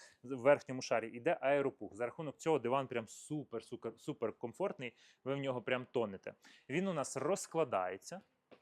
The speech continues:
І, до речі, має універсальний кут. Тобто ви бачите кут з, з цієї сторони, з лівої, а може бути з правої, ви при монтажі відразу його переставляєте.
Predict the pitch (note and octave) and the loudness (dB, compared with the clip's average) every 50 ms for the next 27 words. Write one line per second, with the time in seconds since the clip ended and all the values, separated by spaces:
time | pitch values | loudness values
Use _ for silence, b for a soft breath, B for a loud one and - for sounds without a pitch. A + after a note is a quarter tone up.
0 | b b b b b - C3+ B2+ C#3 D3 E3+ F3+ F3+ - D#3 C3+ C3 C#3 D#3 E3 | b b b b b -4 0 2 6 6 6 4 4 0 -2 0 2 2 4 4
1 | D#3 C#3+ - - B2+ B2+ B2+ A#2+ B2+ - - D3 C#3 B2 C3+ B2 - - G2+ - | 4 2 2 0 -4 -2 -2 -2 -2 2 4 4 4 4 0 -4 -6 -8 -10 -10
2 | - - - - - A2 B2 B2+ C3 D3+ - - - C3 - - C3 A#2+ - - | -10 -14 -12 -10 -6 -6 2 2 2 2 2 -2 -6 -6 -6 -6 -8 -8 -8 -16
3 | - - - A#2+ B2 B2 A#2 - - - E3+ G3+ A3+ A3 - - D3+ C3 B2 B2 | -16 -8 -4 -2 -2 -2 -2 -6 -4 -2 0 2 2 0 0 0 -2 0 0 -2
4 | A#2 G#2 A#2 A#2+ A2+ G#2 G2 G#2 G#2 A#2 C3 E3 E3+ D#3+ D3 B2+ B2+ - B2 - | -4 -2 0 0 0 0 0 -2 -2 -2 -2 0 0 0 -2 -2 -2 -4 -4 -6
5 | - - D#3 F3+ F#3 E3 C#3+ B2 A2+ C3 B2+ - B2 A#2+ B2+ B2 B2 - C3+ A#2+ | 0 2 4 4 4 4 2 0 0 -2 -2 -2 -4 -4 -4 -4 -4 -4 -4 -2
6 | C#3+ E3+ C3+ A#2+ A#2 C3 C#3 C3+ A2+ B2 A2+ G#2+ G#2+ - A#2+ A#2 A2+ - - A#2 | -2 -2 -2 0 4 4 4 4 4 0 0 0 0 0 0 -2 -2 -4 -6 -6
7 | G#2+ G2+ G2 F2+ F2 F2+ _ | -4 -4 -6 -8 -8 -14 _